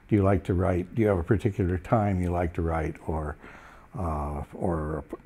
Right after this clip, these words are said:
you know, time or place that you like, like to write? And again, that's another way of readers being able to familiarize themselves. They like to have a picture in their head, um, for, you know, where you, where you're doing that work that they've become familiar with. My stock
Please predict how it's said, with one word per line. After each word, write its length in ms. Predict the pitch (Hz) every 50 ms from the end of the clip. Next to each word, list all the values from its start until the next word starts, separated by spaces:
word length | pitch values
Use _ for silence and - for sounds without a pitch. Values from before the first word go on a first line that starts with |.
| 294 269 -
you 100 | 156 135
know, 100 | 82 76
time 360 | - - 120 110 113 110 101
or 60 | 98
place 300 | 92 - 107 95 87 85
that 140 | - 95 82
you 100 | 90 85
like, 300 | 82 82 80 78 - -
like 260 | - - 85 82 -
to 80 | - 87
write? 280 | 82 78 76 85 80 -
And 120 | 90 82
again, 280 | 85 82 98 98 92 87
that's 200 | 87 87 87 -
another 300 | 87 80 85 85 90 87
way 200 | 80 82 80 80
of 160 | 80 82 - - - - - - - - - -
readers 400 | - 110 101 98 90 90 87 82
being 260 | 87 - 98 90 85 85
able 220 | 87 85 80 78
to 60 | 76
familiarize 760 | - - - - 107 104 98 104 98 85 85 85 87 85 78
themselves. 340 | 90 - - - 90 82 -
They 80 | 95
like 220 | 85 80 90 85 -
to 80 | -
have 80 | 90 85
a 60 | 85
picture 340 | - - 160 156 - - 120
in 80 | 98 87
their 100 | 80 85
head, 280 | 85 82 80 80 80 - - - - - - - - - - -
um, 320 | - 110 95 87 85 85
for, 540 | 85 - - 113 78 78 78 80 78 82 - - - -
you 80 | - -
know, 80 | 76 -
where 220 | - - 101 95
you, 160 | 95 92 87 82 85 -
where 180 | - 104 101
you're 140 | 92 87 82
doing 280 | 85 104 101 90 90 85
that 200 | 85 85 - -
work 320 | 87 92 98 90 82 - - - - - - - - - - - - -
that 240 | 95 101 95 85
they've 360 | 95 98 98 98 92 87 82 - - - - 110 98 104
become 320 | 101 90 - - 92 80
familiar 420 | 80 - 92 92 101 92 76 67 67
with. 160 | 67 - - - - _ _ _ _ _ _ - - _ - - - - - - -
My 240 | 123 131 147 151
stock 440 | 127 - - - 170 151 139 127 -